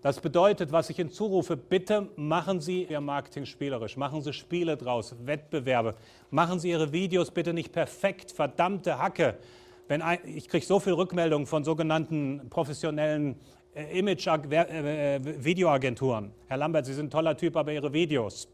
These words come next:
Punkt, Punkt, Punkt. Wir können Ihnen mal was Gescheites machen." Ich antworte nie, weil ich bin ein höflicher Mensch. Und was ich Ihnen sage, ein Image-Video, so gut gemacht wie es ist,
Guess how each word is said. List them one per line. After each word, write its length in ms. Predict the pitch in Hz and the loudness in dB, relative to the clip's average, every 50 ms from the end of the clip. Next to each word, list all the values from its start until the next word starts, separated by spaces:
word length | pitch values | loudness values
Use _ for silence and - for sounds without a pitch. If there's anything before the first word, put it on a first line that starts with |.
| _ _ _ _ | _ _ _ _
Punkt, 180 | - 135 123 - | -6 -6 -4 -4
Punkt, 160 | 135 117 - | -6 -6 -4
Punkt. 260 | - 117 107 98 - | -4 -6 -6 -6 -8
Wir 60 | 123 | -8
können 180 | 110 - 147 151 | -4 -4 -4 -2
Ihnen 80 | 147 143 | -2 -2
mal 120 | 139 135 | 0 -2
was 120 | 135 - | -2 -4
Gescheites 460 | - 131 - 151 147 147 135 123 - 123 | -4 -6 -4 -2 -2 -2 -2 -6 -8 -8
machen." 240 | 107 90 104 101 - - - _ - - - - - - - - - - - - - - | -8 -8 -10 -12 -14 -18 -20 _ -20 -20 -20 -20 -20 -20 -20 -20 -20 -20 -20 -14 -12 -10
Ich 140 | 110 - | -4 -2
antworte 400 | 143 156 147 147 156 143 131 143 | 0 0 4 6 4 6 6 2
nie, 300 | 135 147 165 160 135 110 98 | 2 2 2 2 2 0 0
weil 200 | 104 117 120 123 | 0 0 0 0
ich 160 | 120 - - | -2 -6 -4
bin 120 | - 139 135 | -4 -2 0
ein 40 | 127 | 0
höflicher 400 | 143 143 - 151 123 - 135 123 | -2 -2 -2 -2 -2 -2 -2 0
Mensch. 400 | 123 127 151 175 - - - - - - - - - - - - - - - - - _ _ - | 0 0 -2 -2 -4 -8 -12 -18 -20 -20 -20 -20 -20 -20 -20 -20 -20 -20 -20 -20 -20 _ _ -2
Und 360 | 147 147 147 - - - - - - - _ _ - - | 0 0 0 -2 -6 -14 -20 -20 -20 -20 _ _ -16 0
was 220 | 117 139 143 - | 2 2 2 2
ich 160 | 151 - - | -2 -6 -6
Ihnen 320 | - 190 220 226 220 185 160 | -4 -2 0 0 0 0 0
sage, 380 | 127 135 127 120 113 101 113 | 2 2 4 4 4 2 0
ein 140 | 110 120 127 - | -4 -4 -6 -2
Image-Video, 880 | - 196 226 247 233 180 - - - 139 135 139 131 120 117 117 110 107 | 0 0 2 2 0 -2 -4 -8 -6 -4 -2 -2 -2 -2 -2 -2 -2 -2
so 120 | 107 127 | -4 -4
gut 300 | 123 127 151 196 196 - | -2 2 2 0 2 0
gemacht 400 | - 202 196 196 190 165 - - | -2 -2 0 0 -2 -2 -4 -4
wie 80 | 175 180 | -4 -2
es 160 | 170 175 - | -2 -4 -4
ist, 500 | 175 175 151 - - - - - - | -2 -2 -2 -2 -4 -10 -14 -16 -18